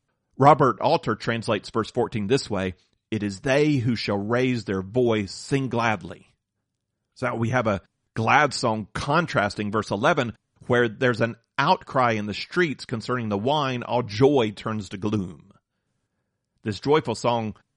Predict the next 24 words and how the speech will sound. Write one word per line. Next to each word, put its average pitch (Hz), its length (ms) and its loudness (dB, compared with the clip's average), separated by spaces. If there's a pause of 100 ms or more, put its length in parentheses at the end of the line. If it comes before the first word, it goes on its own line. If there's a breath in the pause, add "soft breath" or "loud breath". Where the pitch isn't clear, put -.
(320)
may 123 260 -4
come 127 220 -2
from 110 160 -2
a 95 60 -6
small 117 260 -2
remnant, 110 580 0
but 123 120 0
it's 123 120 -2
still 160 220 -2
a 120 60 -2
global 120 880 2 (380)
remnant. 95 600 -10 (640)
It 107 200 -6
sounds 139 420 0
from 117 280 -6 (100)
east 170 500 -6
and 110 240 -6
west, 117 540 -2 (200)
"Glorify 131 500 2
Yahweh, 120 500 2
the 104 100 -6
God 117 240 2
of 104 100 -4
Israel." 92 600 -8